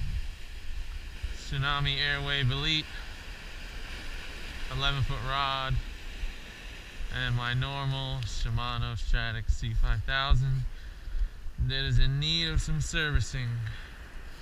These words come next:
'cause, uh, she's definitely seen one too many splashes.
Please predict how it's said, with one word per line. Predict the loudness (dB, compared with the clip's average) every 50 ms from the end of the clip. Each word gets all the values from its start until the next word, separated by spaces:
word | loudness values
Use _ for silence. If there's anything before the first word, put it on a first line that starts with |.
| -12 -12 -12 -12 -12 -12 -12 -12 -12 -12 -12 -14 -14 -14 -14 -14 -8 -6
'cause, | -4 -2 0 0 0 0
uh, | 0 -2 -2 -2 -2 -2 -4 -4 -6 -6 -8 -10 -12 -12 -12 -12 -12 -12 -12 -6 -4 -4 -4 -4 -6 -8 -8 -10 -12 -10 -10 -12 -12 -12 -12 -12 -12 -12 -12 -12
she's | -8 -4 -2 2 4
definitely | 4 4 4 2 2 0 -2 0 2 2
seen | 2 2 2 0 0 2 2 2 2 2 0 -2 -6 -8 -8 -8 -8 -8 -12 -12 -12 -12 -12 -10 -10 -10 -10 -6 -6 -6 -6 -6 -10 -12 -10 -6
one | 0 2 2 2
too | 4 2
many | 2 2 2 2 2
splashes. | 0 0 0 -4 -2 0 2 2 2 2 2 2 0 0 -2 -4